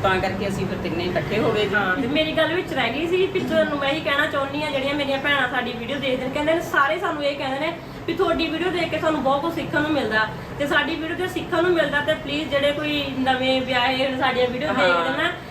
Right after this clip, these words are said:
Speaker 2: ਤੇ ਦੇਖੋ ਸਹੁਰਾ ਫੈਮਿਲੀ ਵਿੱਚ ਥੋੜ੍ਹੀਆਂ ਮੋਟੀਆਂ ਦੇਖੋ ਨਿੱਕੀ ਮੋਟੀ ਗੱਲ ਤਾਂ
Speaker 1: ਛੋਟੀਆਂ
Speaker 2: ਹੁੰਦੀ
Speaker 1: ਗੱਲਾਂ
Speaker 2: ਰਹਿੰਦੀ
Speaker 1: ਹੁੰਦੀਆਂ
Speaker 2: ਹੈ।
Speaker 1: ਰਹਿੰਦੀਆਂ। ਕੋਈ ਐਸਾ ਘਰ ਨਹੀਂ ਕਿ ਜਿਹਦੇ ਵਿੱਚ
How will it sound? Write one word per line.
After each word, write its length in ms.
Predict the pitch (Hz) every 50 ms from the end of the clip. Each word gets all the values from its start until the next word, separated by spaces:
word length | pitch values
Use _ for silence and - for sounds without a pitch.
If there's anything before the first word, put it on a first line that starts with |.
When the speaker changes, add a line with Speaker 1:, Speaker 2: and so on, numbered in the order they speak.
| - - -
Speaker 2:
ਤੇ 80 | - 320
ਦੇਖੋ 340 | - 320 330 330 381 392 392 - -
ਸਹੁਰਾ 340 | 330 277 277 277 294 320 330
ਫੈਮਿਲੀ 360 | 339 320 285 277 269 277 302
ਵਿੱਚ 180 | 320 - 285 - -
ਥੋੜ੍ਹੀਆਂ 360 | 339 330 359 381 392 415 415
ਮੋਟੀਆਂ 340 | 403 403 403 392 339 320 311
ਦੇਖੋ 220 | 269 285 285 - 320
ਨਿੱਕੀ 340 | 311 294 - - 285 285
ਮੋਟੀ 220 | 277 294 311 - -
ਗੱਲ 120 | 262 285
ਤਾਂ 80 | 285 277
Speaker 1:
ਛੋਟੀਆਂ 180 | 277 - 320
Speaker 2:
ਹੁੰਦੀ 160 | - - 277 262
Speaker 1:
ਗੱਲਾਂ 220 | 254 - 285 254
Speaker 2:
ਰਹਿੰਦੀ 160 | 254 - 233
Speaker 1:
ਹੁੰਦੀਆਂ 260 | 226 214 196 - 208
Speaker 2:
ਹੈ। 60 | 202 196
Speaker 1:
ਰਹਿੰਦੀਆਂ। 280 | 202 196 208 226 247
ਕੋਈ 240 | 247 - 294 294 302
ਐਸਾ 340 | 302 320 302 302 302 294 285
ਘਰ 260 | 285 294 294 294 277
ਨਹੀਂ 160 | 262 262 262
ਕਿ 100 | 247 277
ਜਿਹਦੇ 280 | 262 240 247 247 254 262
ਵਿੱਚ 280 | 262 262 247 - -